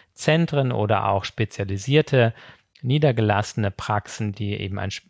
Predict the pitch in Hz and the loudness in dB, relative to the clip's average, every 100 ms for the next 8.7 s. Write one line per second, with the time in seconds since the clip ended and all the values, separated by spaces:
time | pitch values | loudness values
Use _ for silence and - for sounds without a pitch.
0 | 131 - - 156 - 143 131 - 113 110 | -12 -6 0 0 0 -4 -4 -4 -4 -2
1 | 107 101 101 - - 101 98 104 104 101 | -4 -4 -6 -8 -8 -6 -4 -6 -6 -8
2 | 101 101 107 - 107 101 - 104 - 104 | -8 -8 -10 -10 -8 -6 -6 -8 -8 -10
3 | 95 98 92 104 101 - 98 98 - - | -8 -8 -6 -4 -4 -4 -6 -6 -10 -14
4 | - - - 110 110 95 98 95 - 104 | -18 -14 -2 0 0 0 -2 -4 -6 -4
5 | 101 101 _ _ _ - 107 - 101 104 | -4 -6 _ _ _ -4 -2 -2 -2 -2
6 | 110 95 98 95 117 113 98 - 95 113 | -4 -4 -4 -4 -4 -6 -8 -8 -4 -2
7 | 139 120 110 107 98 104 - 120 131 - | -2 -2 -2 -2 -2 -2 -2 0 0 0
8 | 117 104 - 98 98 101 | -4 -4 -4 -4 -2 -4